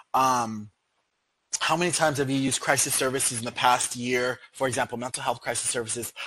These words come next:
um, hospital detox, suicide prevention hotline. Um,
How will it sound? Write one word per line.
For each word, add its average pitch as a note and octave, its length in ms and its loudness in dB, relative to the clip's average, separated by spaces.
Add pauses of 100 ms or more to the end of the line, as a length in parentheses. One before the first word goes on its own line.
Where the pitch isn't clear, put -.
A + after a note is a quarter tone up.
(300)
um, A2 140 -2
hospital C3 480 2
detox, B2 420 -2
suicide B2+ 400 -4
prevention A#2 400 -4
hotline. A#2+ 680 -4 (560)
Um, G#2 460 0